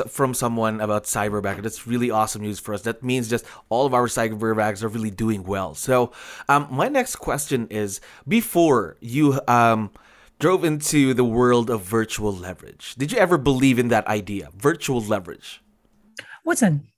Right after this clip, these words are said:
Speaker 2: I wasn't, because I was like, "How about security-wise, or
Speaker 1: Mm-hmm.
Speaker 2: how am I gonna leverage? What kind of tasks I can delegate it?" I was questioning a lot, because I was not sure. And also,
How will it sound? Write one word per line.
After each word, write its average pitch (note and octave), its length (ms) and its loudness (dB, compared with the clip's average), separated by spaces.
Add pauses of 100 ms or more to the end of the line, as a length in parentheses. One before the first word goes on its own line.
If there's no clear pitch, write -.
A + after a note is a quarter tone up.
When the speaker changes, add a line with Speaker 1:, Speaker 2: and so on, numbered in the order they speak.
(180)
Speaker 2:
I A#3 80 4
wasn't, F3+ 420 2
because G3+ 340 0
I F#3 100 4
was F3+ 200 0
like, F3 260 -2 (440)
"How - 100 -8
about B3 140 0
security-wise, G3+ 1120 2
or F#3+ 260 0
Speaker 1:
Mm-hmm. - 760 -4
Speaker 2:
how D4+ 100 2
am D#4+ 100 -2
I C#4+ 80 4
gonna A3 240 2
leverage? F3 640 0
What B3 240 2 (260)
kind A3+ 240 0
of G3 120 -2 (260)
tasks F#3+ 480 0
I F3 80 -4
can F3+ 560 -2 (380)
delegate G3 500 2
it?" E3 160 -6
I A#3+ 120 2
was A#3+ 360 2
questioning A3 460 2
a D#3+ 60 2
lot, D#3+ 380 -4 (400)
because G#3 320 2
I F#3+ 100 6
was F#3 240 0
not F3+ 180 2
sure. C4 300 -2
And F3 220 0
also, F3 580 0